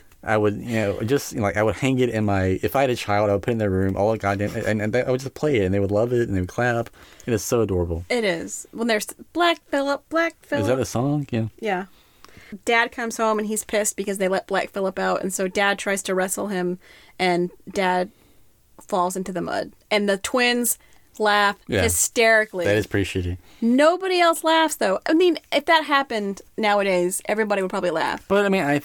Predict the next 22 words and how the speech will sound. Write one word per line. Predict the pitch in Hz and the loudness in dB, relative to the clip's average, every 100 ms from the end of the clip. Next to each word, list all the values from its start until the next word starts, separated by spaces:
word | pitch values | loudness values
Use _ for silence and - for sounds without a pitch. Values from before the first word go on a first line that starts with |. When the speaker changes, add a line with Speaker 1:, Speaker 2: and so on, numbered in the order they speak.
| - | -6
Speaker 1:
isn't | - 151 196 190 | -2 0 0 0
the | 165 | 0
idea | 131 113 107 127 | 0 0 0 2
that | 120 104 - - - | 2 -2 -4 -16 -10
they're | - 110 | -2 -2
kind | - 143 131 | -2 -4 -2
of | 117 107 101 - | -2 -2 -6 -6
been | 113 104 | -4 -2
talking | - 113 113 127 | -2 -2 -2 -6
to | 104 | -2
Black | 110 - | -4 -2
Phillip | - 110 120 | -2 0 0
by | 120 | -2
now, | 123 123 123 117 | 0 -2 -2 -2
and | 104 107 | -4 -4
either | 107 110 107 104 | -4 -2 -2 -2
almost | 113 113 104 | -2 -2 -2
possessed | 110 98 98 123 - - | -4 -2 0 -2 -6 -10
or | |
something, | 123 147 131 139 120 | -8 -10 -6 -6 -4
or | 98 95 104 - - - | -2 -4 -6 -16 -20 -6
Speaker 2:
Yeah, | 233 208 | -2 0